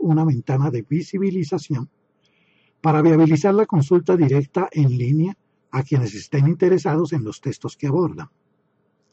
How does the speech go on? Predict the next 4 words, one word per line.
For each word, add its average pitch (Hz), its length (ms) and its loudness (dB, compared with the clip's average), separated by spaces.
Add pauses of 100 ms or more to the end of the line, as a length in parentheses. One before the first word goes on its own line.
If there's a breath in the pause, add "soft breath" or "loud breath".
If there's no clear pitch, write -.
(880)
Esto 220 300 0
resulta 160 440 0
especialmente 135 680 -4
necesario 143 720 -4